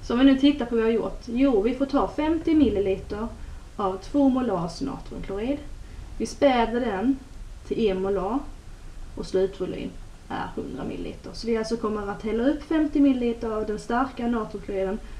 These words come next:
späda upp resten till, eh, eh,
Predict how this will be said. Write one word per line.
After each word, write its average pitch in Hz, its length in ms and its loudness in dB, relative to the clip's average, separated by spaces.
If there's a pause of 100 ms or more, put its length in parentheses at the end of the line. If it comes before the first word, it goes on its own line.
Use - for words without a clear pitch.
späda 226 340 0
upp 226 140 -2
resten 190 680 -4 (600)
till, 185 320 2
eh, 170 300 -6 (1900)
eh, 165 360 -6